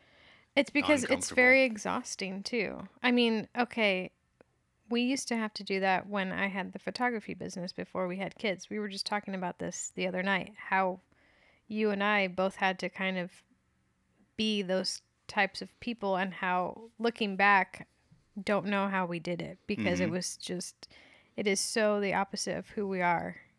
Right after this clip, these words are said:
Speaker 1: You know,
Speaker 2: Yes.
Speaker 1: having to speak and have those conversations with people that we don't know. I mean, we would come home from a wedding shoot and we would just be dead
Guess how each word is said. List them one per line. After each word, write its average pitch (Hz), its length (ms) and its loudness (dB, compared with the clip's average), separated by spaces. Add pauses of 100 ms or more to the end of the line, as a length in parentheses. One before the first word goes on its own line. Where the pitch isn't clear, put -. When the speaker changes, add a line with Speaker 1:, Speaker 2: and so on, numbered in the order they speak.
(600)
Speaker 1:
You 226 120 2
know, 185 60 2
Speaker 2:
Yes. 180 260 -6
Speaker 1:
having 226 320 6
to 190 220 -2 (500)
speak - 760 -2 (280)
and 233 200 2
have 214 480 6
those 202 220 2
conversations 208 800 0
with 202 140 -8
people 202 260 -2
that 190 160 2
we 190 120 0
don't 185 240 -2
know. 190 380 0
I 226 60 2
mean, 220 220 4
we 233 120 2
would 247 200 2 (640)
come 226 280 0
home 220 320 0
from 196 380 -4 (520)
a 214 100 2
wedding 196 420 0
shoot 170 440 -6
and 202 160 -6
we 190 100 -4
would 185 140 -4
just 180 220 -4
be 180 240 -8
dead - 400 -6